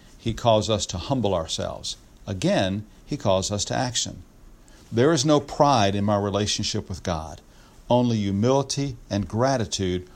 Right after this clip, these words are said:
for what he has done. While he calls me to action,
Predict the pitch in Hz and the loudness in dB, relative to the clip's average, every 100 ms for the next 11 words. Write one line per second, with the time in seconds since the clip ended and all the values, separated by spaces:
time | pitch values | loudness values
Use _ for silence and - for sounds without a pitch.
0 | - - 104 98 - - 135 95 87 104 | -16 -4 0 0 2 2 2 -2 -2 -4
1 | 87 64 73 - - - - - - - | -4 -8 -16 -20 -20 -20 -20 -20 -10 0
2 | 101 98 151 - 196 180 175 143 175 160 | 2 2 -2 -2 2 4 2 0 -2 -2
3 | 139 139 131 - 78 76 | 0 0 0 -4 -6 -12